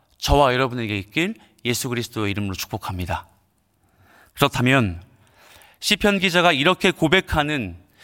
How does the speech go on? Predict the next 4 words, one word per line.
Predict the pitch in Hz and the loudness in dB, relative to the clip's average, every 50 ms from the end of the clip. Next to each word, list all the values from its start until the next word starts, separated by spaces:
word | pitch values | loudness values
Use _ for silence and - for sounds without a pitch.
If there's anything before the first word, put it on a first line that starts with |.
| - - - - - | -20 -20 -14 -6 -2
이렇게 | 147 180 208 202 - - - 190 190 | 0 2 2 0 -2 -2 -2 -2 -2
사람들에게 | - - 208 208 220 208 190 196 190 185 170 175 190 185 | 0 2 2 4 2 2 2 0 0 0 2 2 0 -2
"감사해야 | - - - 170 170 180 190 214 202 196 196 185 180 | -2 -2 -4 -2 -2 0 2 2 4 4 4 4 2
됩니다. | 165 180 170 165 165 156 180 180 175 151 117 107 - | 2 0 -2 -2 -2 2 4 4 4 4 2 0 -4